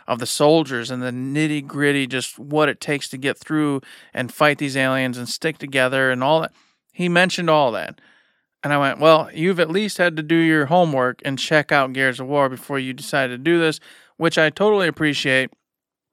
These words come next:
And then on top of it, he's worked on some really cool movies prior, so that just elevates what I think could happen. And then to top it all off,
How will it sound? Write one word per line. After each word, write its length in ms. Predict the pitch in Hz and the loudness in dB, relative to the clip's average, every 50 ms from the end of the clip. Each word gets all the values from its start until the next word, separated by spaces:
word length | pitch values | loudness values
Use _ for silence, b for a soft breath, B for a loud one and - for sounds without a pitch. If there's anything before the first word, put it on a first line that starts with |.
| _ - | _ -2
And 80 | 185 202 | 0 2
then 80 | 214 | 2
on 80 | 208 175 | 2 2
top 220 | - 202 214 214 | 2 0 0 2
of 100 | 196 165 156 | 0 -2 -2
it, 100 | 147 147 | -2 -2
he's 180 | 165 175 151 | -4 -6 -4
worked 240 | 160 190 196 - 185 | -2 -4 -4 -2 -2
on 120 | 175 160 | -2 -2
some 160 | 151 - 170 165 | -4 -6 -6 -6
really 180 | 170 165 160 | -4 -4 -4
cool 480 | 156 - 180 170 165 160 147 147 147 _ - | -6 -4 -4 -2 -2 -2 -4 -6 -10 _ -10
movies 360 | - 156 165 170 156 156 143 156 | -6 -4 -4 -2 -2 -4 -4 -6
prior, 540 | _ - 190 196 214 220 196 156 143 147 B B B B B B B B B | _ -4 -2 0 2 2 0 0 0 -2 B B B B B B B B B
so 160 | - - 175 | -2 2 2
that 140 | 180 185 165 | 2 2 2
just 160 | 170 156 - - | -4 -4 -2 2
elevates 760 | 170 175 190 208 208 175 147 143 135 131 123 - - - - b b b b b b b b - | 4 4 4 4 2 0 0 -2 -2 -2 -4 -6 -8 -10 -10 b b b b b b b b -4
what 140 | - 160 156 | 0 2 4
I 100 | 143 139 | 4 2
think 240 | - - 151 - - | 0 -2 -6 -6 -6
could 80 | 143 135 | -6 -2
happen. 480 | 135 160 175 175 160 - 135 131 123 - | 2 2 2 2 2 0 -4 -6 -4 -2
And 180 | 151 156 160 170 | -2 -2 0 0
then 440 | 180 196 202 208 185 165 151 151 143 b b b b b b b b b _ - | 0 0 0 0 0 0 -2 -4 -6 b b b b b b b b b _ -12
to 100 | - 160 | -12 -10
top 380 | 156 - - - 180 185 - | -10 -10 -10 -10 -10 -8 -6
it 60 | - 190 | -4 -2
all 260 | 185 185 185 196 196 | 0 0 0 2 2
off, 460 | 175 147 131 127 135 135 - - | 2 2 4 2 0 -2 -4 -12